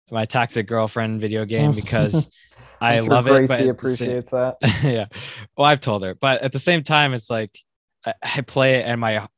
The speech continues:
Speaker 1: like, no matter how long, I, I still struggle with certain things, and it just pisses me
Speaker 2: Mm-hmm.
Speaker 1: off. And I'm like, "I'm never playing this game again." And then I find myself coming back towards it.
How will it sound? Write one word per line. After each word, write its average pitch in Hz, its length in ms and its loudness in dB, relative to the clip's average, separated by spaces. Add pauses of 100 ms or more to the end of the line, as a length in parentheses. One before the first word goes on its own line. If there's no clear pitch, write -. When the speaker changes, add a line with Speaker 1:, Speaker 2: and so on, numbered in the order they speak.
Speaker 1:
like, 110 320 -4 (800)
no 147 100 -4
matter 147 180 2
how 123 240 2
long, 120 460 0 (140)
I, 117 260 -6
I 117 40 -4
still 123 500 0
struggle 117 480 -4
with 101 120 -8
certain 98 280 -12
things, 101 240 -10
and 98 120 -12
it 98 100 -14
just - 180 -20
pisses 123 460 -4
me 107 80 -8
Speaker 2:
Mm-hmm. 107 100 -6
Speaker 1:
off. 107 200 -6 (600)
And 117 80 -8
I'm 117 60 -4
like, 120 160 -4
"I'm 139 140 0
never 135 200 0
playing 127 220 -4
this 120 140 -8
game 117 180 -6
again." 117 220 -2
And 110 120 -6
then 104 80 -4
I 104 80 -4
find 107 220 -4
myself 101 300 -8
coming 98 240 -6
back 95 240 -4
towards 269 280 -6
it. 330 140 -6